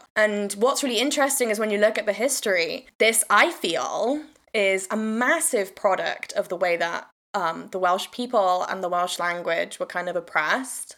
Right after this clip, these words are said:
um, in the past. So,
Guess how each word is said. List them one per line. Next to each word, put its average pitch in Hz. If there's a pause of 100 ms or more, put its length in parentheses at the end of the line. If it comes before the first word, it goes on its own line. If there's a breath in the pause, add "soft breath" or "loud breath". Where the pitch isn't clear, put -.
um, 165
in 175
the 180
past. - (540 loud breath)
So, 185